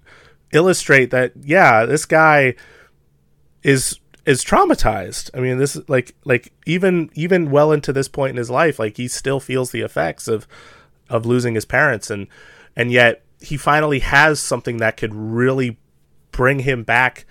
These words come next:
um, to a, to a point of, of genuine happiness, and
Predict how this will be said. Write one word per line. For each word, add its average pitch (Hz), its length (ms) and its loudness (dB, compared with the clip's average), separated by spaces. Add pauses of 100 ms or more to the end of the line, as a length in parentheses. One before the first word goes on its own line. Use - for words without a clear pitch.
(580)
um, 110 360 2
to 113 260 -4
a, 113 60 -4
to 120 220 -4
a 110 40 0
point 123 480 -6
of, 110 680 -4
of 101 440 -10 (280)
genuine 123 480 -2
happiness, 110 840 -6
and 107 480 -8